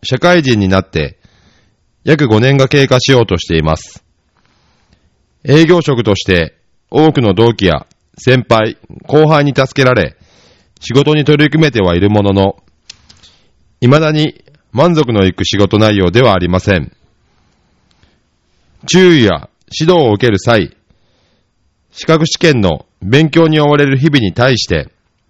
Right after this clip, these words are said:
なんで自分だけが、いや、周りの友達たちの話を聞くと、「ここまで大変じゃないのにな」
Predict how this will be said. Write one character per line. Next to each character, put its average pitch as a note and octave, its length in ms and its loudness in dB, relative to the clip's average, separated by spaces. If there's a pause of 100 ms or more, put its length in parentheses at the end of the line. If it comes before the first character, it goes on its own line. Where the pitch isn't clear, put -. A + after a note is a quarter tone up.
(600)
な D3 140 2
ん F3 60 2
で D#3+ 80 2
自 A2+ 160 -2
分 A2 180 0
だ A2 120 0
け G#2+ 120 -2
が、 D#2+ 220 -2 (960)
い A2+ 60 0
や、 A#2 160 2 (1120)
周 A#2+ 220 2
り C#3+ 80 2
の C#3 120 0
友 D3 220 0
達 C#3+ 200 -2
た C3 120 0
ち G2+ 120 -6
の F2 220 -2 (400)
話 A#2+ 300 0
を A2+ 80 2
聞 - 120 -8
く G#2+ 120 -6
と、 E2+ 260 -2 (640)
「こ A2+ 100 -4
こ B2 100 2
ま D#3+ 100 0
で C3+ 100 0
大 C#3 200 2
変 D3+ 140 2
じ C#3+ 80 0
ゃ C#3+ 60 2
な D#3 120 0
い D#3+ 60 0
の C#3 100 0
に A2 120 -4
な」 A2+ 360 -2